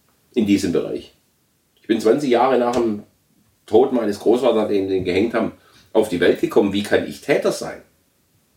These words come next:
Nur aufgrund der Geburt in dieser Familie?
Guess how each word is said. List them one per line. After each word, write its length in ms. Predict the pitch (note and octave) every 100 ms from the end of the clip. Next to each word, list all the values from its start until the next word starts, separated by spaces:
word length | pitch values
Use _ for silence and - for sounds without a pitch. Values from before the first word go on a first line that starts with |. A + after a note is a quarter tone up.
| _ _ _ _ _ _ _ -
Nur 200 | B2 D3+
aufgrund 640 | - - B2+ A#2 - -
der 80 | G#2
Geburt 560 | - - - - - _ _ _ _ _ _ _ _ _ _
in 160 | C#3 D3+
dieser 240 | E3+ F3
Familie? 540 | F3 E3+ F3 G3 G#3+